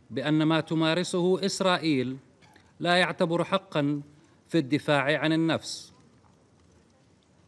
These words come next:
ومن المؤسف ما يتم تكراره من قبل بعض الدول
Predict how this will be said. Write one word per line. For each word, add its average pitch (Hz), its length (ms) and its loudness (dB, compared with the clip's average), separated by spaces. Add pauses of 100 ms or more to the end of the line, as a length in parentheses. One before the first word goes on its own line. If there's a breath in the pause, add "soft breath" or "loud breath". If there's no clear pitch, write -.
(500 soft breath)
ومن 156 260 2
المؤسف 160 640 -2 (420)
ما 156 140 4
يتم 175 320 2
تكراره 180 600 0
من 175 140 -2 (360)
قبل 175 300 2
بعض 190 260 2
الدول 123 460 -2